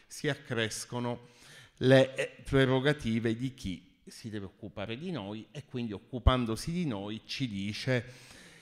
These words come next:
eh, come dobbiamo muoverci e che cosa, ehm, dobbiamo fare.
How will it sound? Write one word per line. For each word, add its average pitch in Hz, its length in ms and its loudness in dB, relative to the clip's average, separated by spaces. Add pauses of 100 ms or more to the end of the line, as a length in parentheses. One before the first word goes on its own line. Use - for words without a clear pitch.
(100)
eh, 104 500 2 (760)
come 180 340 6
dobbiamo 131 460 2
muoverci 127 560 0
e - 40 -8
che - 180 -10
cosa, - 520 -8 (960)
ehm, 110 640 -4
dobbiamo 107 640 -4
fare. 110 500 0